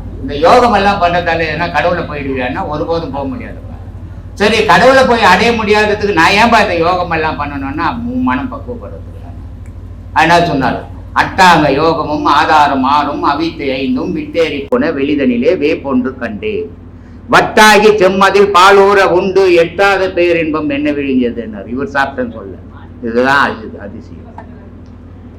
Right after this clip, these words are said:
இவ்வளவு சிரமப்பட்டவரு நான் சாப்பிட்டேன்பா நல்லா இருக்குதுப்பான்னு சொல்ல, இவரு அது சாப்பிட்டுச்சான். ஏன் இவரு அது சாப்பிட்டதுன்னா அது சாப்பிடுற அளவுக்கு இவர் பக்குவம் ஆயிட்டு இருந்தாரு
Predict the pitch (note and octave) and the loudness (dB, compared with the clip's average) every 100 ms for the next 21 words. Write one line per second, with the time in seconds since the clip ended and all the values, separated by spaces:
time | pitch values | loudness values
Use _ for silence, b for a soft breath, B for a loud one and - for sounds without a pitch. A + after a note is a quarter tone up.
0 | A2+ D#3 A3+ B3 C#3+ G3 A3 B3 A#3+ F#3+ | 2 6 8 8 8 6 8 6 6 4
1 | F3+ D#3+ C#3+ D#3+ F#3 E3+ F#3+ G3+ A3+ A3 | 4 4 4 2 2 4 4 4 4 4
2 | G#3 G3+ E3 F3+ A3 G3+ F3+ F3 D3+ C#3+ | 2 4 4 4 4 4 0 -2 -2 -4
3 | B2+ G#2+ - C3 F3+ G#3+ F3 E3+ G#3+ F3+ | -4 -8 -8 -2 2 6 6 4 2 0
4 | F3+ D3 - - - - - - - - | -2 -4 -8 -10 -18 -20 -20 -18 -16 -14
5 | - - - - - - - D#3 B3 D4 | -14 -16 -18 -20 -20 -10 2 6 8 8
6 | D4+ C4 A#3 A#3 G#3 G3+ G3+ G#3 G3+ F#3+ | 8 8 8 8 6 6 6 4 4 2
7 | F#3+ G3+ E3+ E3+ D3+ G#3+ C4 B3 A#3+ A#3+ | 4 4 6 4 6 6 6 6 6 6
8 | G#3 F#3+ D3 E3 G3 E3+ C3+ A#2+ G#2 F2+ | 6 6 4 0 0 -2 -4 -6 -12 -14